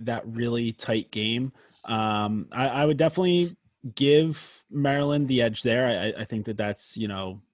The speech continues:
not saying much. Like, I think that Maryland is, uh, just as, as much of a wagon, uh, this year than, than anybody. But I think, you know, Rutgers,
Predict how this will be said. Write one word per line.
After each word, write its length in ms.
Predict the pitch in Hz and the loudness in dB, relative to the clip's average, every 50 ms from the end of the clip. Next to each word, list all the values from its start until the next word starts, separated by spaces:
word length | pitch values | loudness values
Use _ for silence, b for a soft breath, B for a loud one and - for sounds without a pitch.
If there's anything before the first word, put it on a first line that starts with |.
| _ _ _ | _ _ _
not 320 | - 113 113 110 107 - | -6 -4 -2 -4 -4 -6
saying 340 | - - 127 113 110 104 104 | -4 -2 0 0 0 -2 -2
much. 240 | 101 98 101 110 73 | -4 -4 -6 -6 -6
Like, 140 | 104 104 104 | -6 -6 -4
I 60 | 104 | -6
think 240 | 101 - 107 101 - | -6 -6 -8 -6 -6
that 160 | 101 101 82 | -6 -6 -6
Maryland 500 | 98 101 101 101 101 104 104 104 104 104 | -6 -6 -6 -6 -6 -6 -6 -6 -6 -8
is, 600 | - - 101 101 101 98 98 101 - - - - b b b b b b b b b b b _ _ _ - | -8 -6 -6 -6 -6 -8 -10 -10 -12 -12 -14 -16 b b b b b b b b b b b _ _ _ -6
uh, 240 | 113 110 104 95 95 | -4 -2 -2 -2 -2
just 320 | 101 120 117 - - - | -2 -2 -4 -4 -4 -6
as, 280 | - 117 117 113 107 101 | -4 -4 -2 -2 -4 -4
as 300 | - 120 131 131 117 - | -2 2 2 2 2 2
much 300 | 131 135 135 131 - - | 2 2 2 2 0 -2
of 160 | - - 120 | -2 0 0
a 80 | 120 120 | 0 2
wagon, 720 | 117 120 123 123 123 127 117 123 120 120 120 120 113 110 b b b b b b _ _ | 2 4 4 4 4 4 4 2 2 2 2 0 -2 -4 b b b b b b _ _
uh, 380 | - 107 110 107 107 104 104 104 | 0 2 4 4 4 4 2 2
this 260 | 101 120 117 - - | 2 0 0 0 0
year 300 | 117 120 120 120 120 117 | 2 2 4 4 2 2
than, 340 | 104 110 107 104 104 104 - - | 2 0 -2 -2 -2 -4 -6 -4
than 180 | 107 117 107 110 | -4 -4 -4 -2
anybody. 580 | - - 127 143 156 143 156 160 160 175 180 | -2 -2 0 0 2 4 4 4 4 4 4
But 180 | 156 127 135 120 | 4 4 2 2
I 100 | 117 113 | 2 2
think, 520 | - - - - 151 165 170 160 - - - _ | 0 -4 -2 0 0 0 0 -2 -6 -12 -12 _
you 140 | 139 131 123 | -4 -2 -2
know, 260 | 120 113 110 107 104 104 | 0 0 0 -2 -2 -4
Rutgers, 800 | 110 120 127 - - 139 127 127 127 131 123 113 - - - | -2 -2 -2 -2 -2 0 0 0 0 0 -2 -2 -4 -6 -8